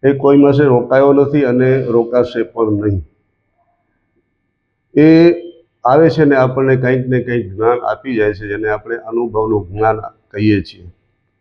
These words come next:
તો હું સામતસિંહ સોઢા છેલ્લા એકતાલીસ વર્ષથી માંડવી મધ્યે મયુર લેબોરેટરી અને બ્લડ બેંક ચલાવી રહ્યો છું. આ એક સ્વાર્થનું માધ્યમ તો છે, સાથે સેવાનું માધ્યમ પણ છે.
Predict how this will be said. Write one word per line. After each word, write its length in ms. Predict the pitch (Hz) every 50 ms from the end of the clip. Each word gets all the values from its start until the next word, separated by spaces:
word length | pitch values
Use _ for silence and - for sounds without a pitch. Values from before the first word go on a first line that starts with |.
| _ _ _ _ _ _ _ _ _ _ _ -
તો 80 | 143
હું 540 | 127 113 101 113 139 156 143 135 143 151 147 - -
સામતસિંહ 520 | - 110 117 127 127 120 - - 131 117
સોઢા 480 | 113 - - 120 131 117 113 110 110 113
છેલ્લા 540 | 110 - 117 113 117 120 123 127 131 - - 117
એકતાલીસ 580 | 110 - _ - - 131 143 147 143 - -
વર્ષથી 560 | 120 117 110 110 110 - _ - 120 127 123
માંડવી 420 | 113 104 101 104 104 110 120 135 131
મધ્યે 640 | 117 107 104 90 85 92 98 104 110 - - - _ _ _ _ - 101
મયુર 400 | 98 104 117 123 120 113 110 104
લેબોરેટરી 500 | 107 113 127 127 139 135 135 131 127 120
અને 200 | - 113 117 113
બ્લડ 300 | 110 98 110 113 113 110
બેંક 220 | 107 110 113 107
ચલાવી 340 | - - 104 101 110 117 110
રહ્યો 240 | 95 95 92 92 92
છું. 220 | - - 117 117 - _ _ _ _ _ _ _ _ _ _ _ _ _ _ _ _ _ _ _ _ -
આ 140 | 135 135 147
એક 140 | 156 151 151
સ્વાર્થનું 1080 | 123 - - 127 117 123 139 139 135 - 160 156 156 160 156 165 - - 143 143 139
માધ્યમ 400 | 139 139 139 123 127 143 147 143
તો 120 | 143 147 135
છે, 240 | 143 - 170 143 120
સાથે 320 | 113 113 113 110 120 123
સેવાનું 520 | 113 - 123 123 123 131 131 127 127 117
માધ્યમ 360 | 113 110 110 104 101 113 107 107 -
પણ 160 | - 117 107
છે. 300 | 98 - - 113 98 87